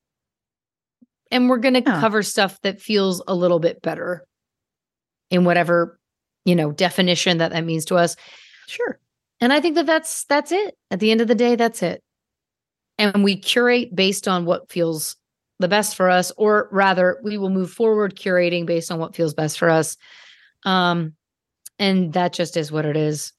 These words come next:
Speaker 1: And, uh, we hope that you'll stay on board with us. And if you don't, uh, then we wish you well. But, um, it's just impossible to try and spin the amount of plates that it would require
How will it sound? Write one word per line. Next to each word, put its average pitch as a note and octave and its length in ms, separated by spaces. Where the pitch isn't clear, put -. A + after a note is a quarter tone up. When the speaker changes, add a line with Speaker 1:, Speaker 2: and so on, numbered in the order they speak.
Speaker 1:
And, D#3+ 500
uh, E3+ 500
we F#3+ 180
hope B3 220
that B3+ 100
you'll A3+ 180
stay A3 200
on G3 140
board F#3+ 200
with A3 100
us. D#4+ 220
And C#4 80
if D#4 140
you D4 100
don't, G#3+ 380
uh, F#3 300
then C4+ 100
we E4 120
wish E4+ 240
you F#4 100
well. F4+ 320
But, B3 440
um, G#3+ 500
it's - 260
just - 580
impossible E3+ 1040
to D3 140
try E3+ 260
and E3 140
spin E3 680
the E3 180
amount E3+ 400
of D#3 180
plates - 560
that E3 120
it - 80
would E3+ 120
require D#3+ 800